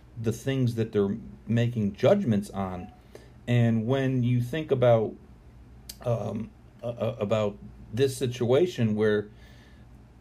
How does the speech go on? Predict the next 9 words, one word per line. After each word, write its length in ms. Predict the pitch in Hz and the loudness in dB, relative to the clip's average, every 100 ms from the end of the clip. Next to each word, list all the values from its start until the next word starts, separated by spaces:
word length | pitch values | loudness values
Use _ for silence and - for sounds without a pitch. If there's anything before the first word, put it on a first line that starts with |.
| - | -10
they 220 | 120 139 135 | 2 4 4
essentially 840 | 123 165 220 247 214 127 101 101 - | 2 -2 -2 -2 -2 0 0 -4 -6
were, 280 | 117 127 127 | 0 2 4
were 180 | 123 120 | 2 0
trying 320 | 156 156 151 | 0 -2 -2
to 120 | - | 0
imp-, 260 | 123 120 - | 0 0 -2
implement 480 | 139 147 170 147 123 | -4 -4 -2 -2 0
this, 240 | 127 120 | -2 -2